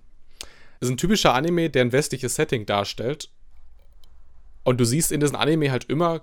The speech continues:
genauso wie halt in Ninety-one Days zum Beispiel, keine, äh, g-, übertriebenen Gefühlsdarstellungen.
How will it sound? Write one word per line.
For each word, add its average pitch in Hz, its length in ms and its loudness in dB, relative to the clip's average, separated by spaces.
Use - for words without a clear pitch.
genauso 123 360 0
wie 117 100 2
halt 113 100 0
in 113 100 -4
Ninety-one 110 340 -2
Days 113 200 2
zum 123 100 -4
Beispiel, 117 360 0
keine, 127 280 4
äh, 117 300 4
g-, 120 200 -10
übertriebenen 113 580 -2
Gefühlsdarstellungen. 131 1040 -2